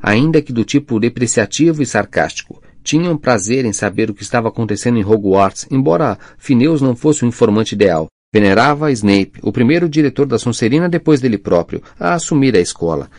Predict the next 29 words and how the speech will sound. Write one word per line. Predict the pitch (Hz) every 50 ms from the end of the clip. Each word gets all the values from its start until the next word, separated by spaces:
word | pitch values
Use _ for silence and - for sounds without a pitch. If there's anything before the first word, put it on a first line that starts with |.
| - -
e | - 95
os | 95 90
garotos | 98 92 85 90 110 156 160 -
precisavam | - 113 113 - - 101 117 139 151
se | 139 - -
cuidar | - - 180 127 123 143 139 -
para | 98 90 90
não | 95 110
criticar | - - 151 143 - 131 - - 123 151 165
nem | 156 143
fazer | 131 131 107 110 117 110
perguntas | - 117 107 123 147 139 131 117
impertinentes | 131 143 135 175 151 143 - - 160 127 127 139 139 135 - 80 -
sobre | - - - 156 156 156 160
Snape, | 156 131 113 104 104 104 - - -
ou | - - 147
Phineas | 151 - 220 165 143 190 208
abandonaria | 208 190 180 180 175 175 175 165 131 123 135 160 170
imediatamente | 175 175 175 156 156 139 - 120 101 95 90 85 -
o | 85
retrato. | 87 90 82 - 85 73 - - - - _ - - - - - - - -
Contudo, | - - 175 160 - - 202 202 170 190 - - - - -
ele | 131 139
deixava | 131 135 131 120 - 139 143 135
fragmentos | 120 - - 139 135 139 120 107 113 131 135 135 - 147 123
de | 110 113 120
notícias. | 117 120 117 - - - - - - - - - - - - _
Pelo | - 160 160 165
visto, | 131 110 135 156 143 - - -